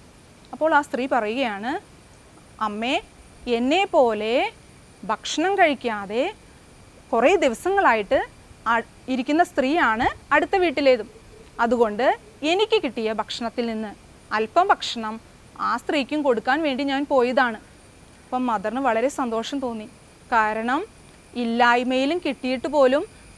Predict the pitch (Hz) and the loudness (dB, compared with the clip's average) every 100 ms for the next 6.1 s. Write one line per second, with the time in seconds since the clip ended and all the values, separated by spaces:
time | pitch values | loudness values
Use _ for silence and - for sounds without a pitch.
0 | - 220 226 269 294 370 370 311 349 - | -6 -2 2 4 4 2 0 -2 -4 -10
1 | - - - - 254 240 254 370 392 269 | -20 -20 -20 0 0 2 0 2 2 2
2 | 294 269 262 254 269 294 277 208 208 214 | 2 4 2 2 2 2 -2 -4 -6 -6
3 | 233 226 214 294 - - - - 196 214 | -2 0 -2 -6 -14 -20 -20 -12 -10 -6
4 | - 240 226 302 254 233 240 269 269 208 | -4 -4 -2 -2 0 2 4 4 2 0
5 | - - - - 240 240 285 254 240 269 | -14 -20 -20 -6 0 2 2 2 0 0
6 | 370 | 0